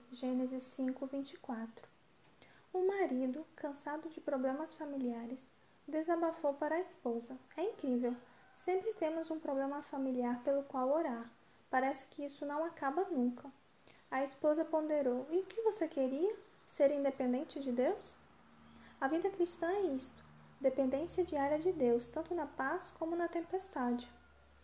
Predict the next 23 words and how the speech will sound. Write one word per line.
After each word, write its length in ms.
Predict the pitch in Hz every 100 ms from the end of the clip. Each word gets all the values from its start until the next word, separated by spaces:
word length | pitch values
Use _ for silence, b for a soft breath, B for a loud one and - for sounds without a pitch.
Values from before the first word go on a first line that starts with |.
| B B B -
Nos 160 | 285
escritos 560 | 311 320 - 392 403 -
inspirados, 840 | 330 - 247 240 240 240 247 - -
encontramos 680 | 269 269 269 285 302 320
revelações 760 | 311 262 262 247 247 - 262 262
muito 320 | 302 370 453
francas 680 | - - 277 285 - - - b b b
sobre 340 | - 262 285
os 80 | 285
defeitos 640 | 311 320 285 277 - -
de 100 | -
grandes 500 | 285 311 370 392 381
homens 320 | 320 311 320 330
de 80 |
Deus, 400 | 349 247 240 262
como 280 | - 247 240
Abraão, 680 | 240 240 233 233 285 381 370
Isaque, 540 | 294 - 240 254 - 320
Jacó, 640 | - 247 247 - 240 311
Davi, 460 | 285 247 240 247 285
Moisés 640 | 311 277 269 247 247 262 370
e 60 |
outros. 560 | 320 240 240 - -